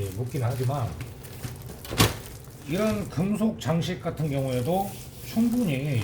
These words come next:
염색을 하고 말려도 닦아지기 때문에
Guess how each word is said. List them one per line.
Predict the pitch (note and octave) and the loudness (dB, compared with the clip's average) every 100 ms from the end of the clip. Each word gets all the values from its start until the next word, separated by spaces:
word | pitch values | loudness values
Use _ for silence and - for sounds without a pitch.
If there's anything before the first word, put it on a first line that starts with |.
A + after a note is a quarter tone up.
| G#2+ | 4
염색을 | D3+ D#3+ E3 D3 | 4 4 4 4
하고 | C3 | 4
말려도 | G#2 A#2+ C#3 C3+ D3 E3 E3 - | 2 2 2 2 2 2 0 -4
닦아지기 | - - D3 A#2+ C3+ | -4 0 2 2 2
때문에 | C3 A2+ A2+ C3+ F#2 | 4 4 4 4 2